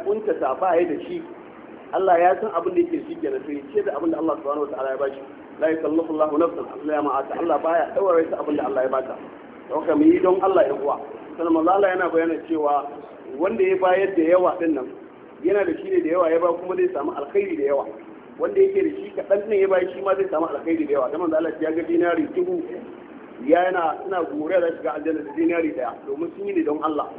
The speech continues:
Idan dai mun yi don Allah, mutum ke niyyar mu da mai dinari ɗaya da naira dubu, duka insha Allah ta'ala ana kyautata zato ga Allah subhanahu wa ta'ala, za a dace ga rahma Allah subhanahu wa ta'ala, ta aljanna. Haka yan uwa, don Allah a bada gudunmawa mai yawan gaske.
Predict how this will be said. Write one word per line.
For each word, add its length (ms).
Idan 200
dai 80
mun 140
yi 80
don 200
Allah, 160
mutum 300
ke 100
niyyar 220
mu 200
da 60
mai 200
dinari 640
ɗaya 300
da 80
naira 640
dubu, 280
duka 220
insha 280
Allah 300
ta'ala 320
ana 200
kyautata 360
zato 140
ga 120
Allah 240
subhanahu 280
wa 120
ta'ala, 260
za 160
a 120
dace 440
ga 100
rahma 300
Allah 380
subhanahu 280
wa 80
ta'ala, 220
ta 120
aljanna. 340
Haka 140
yan 140
uwa, 160
don 140
Allah 280
a 40
bada 220
gudunmawa 440
mai 120
yawan 180
gaske. 320